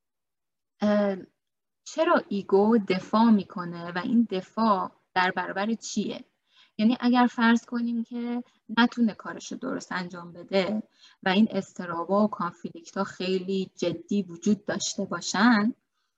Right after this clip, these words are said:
و فرد نتونه با یه مکانیزمی مثل مکانیزم والایش تبدیلشون بکنه به چیز دیگه، چه اتفاقی میفته؟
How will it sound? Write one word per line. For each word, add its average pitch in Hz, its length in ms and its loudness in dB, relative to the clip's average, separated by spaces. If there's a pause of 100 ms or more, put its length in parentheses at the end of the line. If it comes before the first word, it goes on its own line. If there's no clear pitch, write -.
(460)
و 180 260 -2
فرد 214 320 0
نتونه 220 480 -2
با 170 100 -10
یه 175 120 -14
مکانیزمی 175 600 -14
مثل 170 280 -14
مکانیزم 175 640 -14
والایش 175 580 -6
تبدیلشون 180 760 -4
بکنه 170 340 -10
به 170 100 -16
چیز - 260 -12
دیگه، 220 380 -2
چه 330 220 -4
اتفاقی 196 560 -6
میفته؟ 190 480 -12